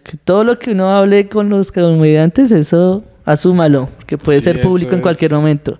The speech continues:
Speaker 2: Claro.
Speaker 1: Y tal vez él viene de esa era en la que no, en la que uno podía contar chistes internos y no pasaba nada. Entonces,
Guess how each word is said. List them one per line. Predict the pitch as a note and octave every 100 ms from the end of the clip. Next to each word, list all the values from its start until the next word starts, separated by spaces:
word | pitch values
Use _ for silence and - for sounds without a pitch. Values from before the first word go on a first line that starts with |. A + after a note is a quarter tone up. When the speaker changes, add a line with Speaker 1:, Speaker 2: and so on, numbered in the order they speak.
| -
Speaker 2:
Claro. | G#2 G2+ G#2 - -
Speaker 1:
Y | A3
tal | G#3 A3+ G#3
vez | G#3+ G#3 -
él | F3+
viene | E3+ E3+
de | E3+ D3 C#3+
esa | C#3+ C#3+
era | C#3 C3 C#3+
en | D3
la | D3+
que | D#3+
no, | F#3+ E4+ D#3 - - _ _ _ -
en | F3+
la | D#3
que | D3+ E3+
uno | F3 G#3+
podía | C4+ G3+ D3+
contar | - F3 C3+ B2+
chistes | - D#3+ E3 E3
internos | D#3 D3+ - D#3+ D#3+ -
y |
no | G#2 A#2+
pasaba | C3 C#3 E3 D3+
nada. | C#3+ D#3 - - - - - - - - - -
Entonces, | - - D#3+ D3+ D#3+ D#3 -